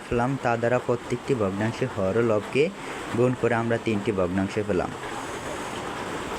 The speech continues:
আটচল্লিশের ছয়, আটচল্লিশের নয়, আটচল্লিশের চোদ্দো, ইত্যাদি সমহর বিশিষ্ট ভগ্নাংশ। আশা করি বুঝতে পারছেন।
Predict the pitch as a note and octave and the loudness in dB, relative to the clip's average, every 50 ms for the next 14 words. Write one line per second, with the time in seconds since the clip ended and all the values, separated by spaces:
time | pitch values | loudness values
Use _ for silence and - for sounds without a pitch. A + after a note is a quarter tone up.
0 | - - - - - - - - G#2 A#2 - - - - - B2 B2+ B2+ B2+ - | -6 -6 -6 -6 -6 -6 -6 -4 -4 -4 -4 -6 -6 -2 0 2 2 2 0 -2
1 | - - - - C3+ C3+ C3 - - - C3 G#2+ A2 B2 D3+ F#3+ - - - - | -4 -6 0 2 2 2 2 0 -2 2 4 4 6 4 4 2 -2 -6 -8 -8
2 | - - A2+ A2+ - - - A#2+ A2+ A#2 B2 - C3+ B2 A#2+ A2+ A2+ A#2+ D#3 C4+ | -6 -4 -4 -4 -4 -2 -2 0 0 0 0 0 0 0 2 2 2 2 2 0
3 | C#4+ - A2 A2 - - - - G#2+ G#2 A2 - - D#3 F#3+ G3 - - - - | 0 -2 -2 -4 -4 -4 -2 -2 0 0 0 0 0 0 0 -2 -4 -10 -10 -8
4 | - - - B2 A2+ G2+ G2 - F2+ D#2+ - - - - - - - - - - | -8 -2 2 2 2 2 2 0 -2 -2 -4 -6 -8 -8 -8 -8 -8 -8 -8 -8
5 | - - - - - - - - - - - - - - A#2+ A2+ - B2 A#2 B2+ | -8 -8 -6 -8 -8 -8 -8 -8 -8 -8 -8 -8 -6 -4 -2 2 2 4 4 4
6 | D#3 - - A2 F#2+ G2+ G2+ G2+ G2 G#2 G#2+ - - - B2 A2 G2 F#2 E2+ E2+ | 2 2 2 0 2 4 2 2 2 0 -4 -6 -2 0 2 2 2 2 0 0
7 | E2+ F2 E2+ D#2+ - - - - - - - - - - - - - - G#2 A#2 | -2 -2 -2 -2 -4 -4 -6 -6 -6 -8 -10 -10 -8 -8 -8 -6 -4 -4 -2 0
8 | - A#2+ G#2+ A2 A2 G#2+ G2+ G2+ G2 - - F#2+ F2+ F2+ F2 - - - A2 B2+ | 0 2 2 2 2 2 2 2 0 0 -2 -2 0 0 -2 -2 -2 -2 -2 -2